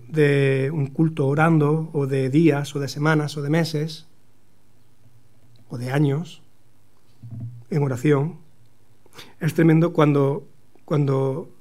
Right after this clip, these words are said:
no sé si os ha pasado, pero es tremendo cuando parece que el Señor te dice: "Ahora, ya, ahora es el momento,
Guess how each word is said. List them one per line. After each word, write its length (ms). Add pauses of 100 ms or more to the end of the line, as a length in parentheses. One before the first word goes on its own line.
(540)
no 100
sé 120
si 80
os 100
ha 80
pasado, 300
pero 100
es 80
tremendo 300
cuando 240
parece 260
que 80
el 60
Señor 240
te 100
dice: 400 (720)
"Ahora, 380 (2250)
ya, 280 (2000)
ahora 420
es 140
el 80
momento, 440